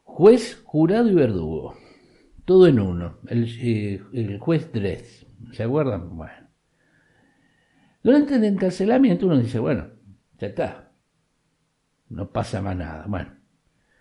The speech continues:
Fue arrestado en mayo del setenta y tres. Y lo meten en un auto. Lo trasladan en un móvil. Y iba con un violador, ¿m?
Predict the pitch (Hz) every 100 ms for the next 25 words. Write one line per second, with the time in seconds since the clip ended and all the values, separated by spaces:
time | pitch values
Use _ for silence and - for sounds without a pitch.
0 | _ _ _ _ _ _ _ 302 302 202
1 | 254 240 208 - - _ _ _ - 156
2 | 180 208 196 156 131 123 120 110 104 107
3 | 98 135 123 - - _ _ _ _ -
4 | 294 370 - 196 196 226 277 107 - -
5 | - _ _ _ _ _ - 117 123 196
6 | 135 190 147 113 151 165 139 143 90 -
7 | - _ _ _ _ _ _ _ _ 294
8 | 415 330 277 320 147 156 233 196 175 180
9 | 185 208 247 - _ _ _ _ 127 160